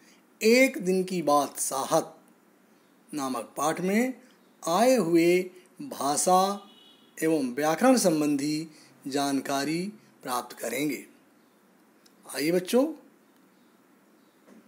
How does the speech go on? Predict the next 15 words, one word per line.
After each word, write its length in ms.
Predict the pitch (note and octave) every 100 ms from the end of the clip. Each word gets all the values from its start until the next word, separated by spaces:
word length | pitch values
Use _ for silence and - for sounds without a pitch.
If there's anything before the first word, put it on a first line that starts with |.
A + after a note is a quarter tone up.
| _ _ _ _ _ _ _ _ -
सबसे 340 | G#3+ G#3 A#3+
पहले 300 | A3 G3+ A3
बच्चों, 460 | G#3 - G3+ A3 A#3 - _ _ _ _ C3+
हम 180 | F#3 G#3
लोग 500 | G3+ G#3 G#3+ - F3+
एक 260 | G#3 A3
दिन 140 | G3+ G3+
की 140 | F#3+
बात 240 | E3+ E3 D#3+
साहत 500 | F3+ F3 G3+ - - _ _ _ _ -
नामक 360 | E3 E3+ E3+ -
पाठ 300 | D#3+ D3 -
को 160 | D#3
पढ़ेंगे 680 | A#2+ - B2+ C3 E3+ F#3+ B3 - - _ _ _ - _ _ -
और 560 | E3 G3 F#3 A#2 -